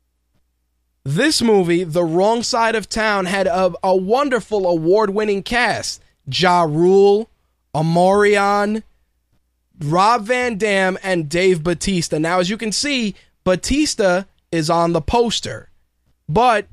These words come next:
the main character is Rob Van Dam. How fucked up is that? Dave Batista plays, like, his friend,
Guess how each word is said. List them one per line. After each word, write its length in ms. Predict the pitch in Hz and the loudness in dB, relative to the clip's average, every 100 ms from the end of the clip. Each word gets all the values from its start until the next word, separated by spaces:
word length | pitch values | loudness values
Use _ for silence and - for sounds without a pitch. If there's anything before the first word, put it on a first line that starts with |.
| - - | -20 -8
the 220 | 160 202 | -2 0
main 500 | 185 208 247 277 254 | 0 0 0 -2 -4
character 920 | - 226 247 262 208 - 170 156 151 - _ _ | -2 0 0 0 -2 -2 -2 -2 -4 -10 _ _
is 300 | 240 247 202 | -6 -6 -4
Rob 720 | 196 190 190 185 185 185 190 175 | -6 -2 2 2 2 2 -2 -4
Van 680 | 160 175 170 165 165 160 151 | -6 -4 -2 0 -2 -4 -4
Dam. 640 | 170 165 143 107 104 139 _ _ _ _ _ _ | -2 -2 -4 -8 -14 -20 _ _ _ _ _ _
How 220 | - 220 | 0 0
fucked 460 | 381 - 233 233 - | -2 -2 0 0 0
up 180 | 226 196 | -2 -2
is 180 | 196 180 | -4 -2
that? 280 | 190 135 - _ - | -4 -6 -14 _ -10
Dave 300 | 147 233 277 | -2 -2 -2
Batista 460 | 269 - 254 247 233 | -6 -6 -6 -6 -8
plays, 320 | 220 226 214 | -4 -2 -2
like, 180 | 208 185 | -2 -2
his 180 | 180 - | -4 -4
friend, 640 | - 247 262 202 156 | -4 -2 2 0 0